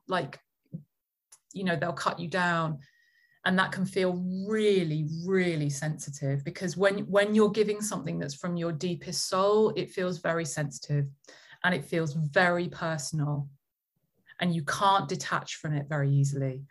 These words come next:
So, you know, that's what it is about working this energy. So the people that are listening, if you are giving things that you know they're your dreams, my God, if you're really giving what your dreams are,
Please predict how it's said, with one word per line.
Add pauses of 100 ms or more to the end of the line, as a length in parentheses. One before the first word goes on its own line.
(400)
So, (240)
you
know,
that's
what
it
is
about
working
this
energy. (200)
So
the
people
that
are
listening,
if
you
are
giving
things
that
you
know
they're
your
dreams,
my
God,
if
you're
really
giving
what
your
dreams
are,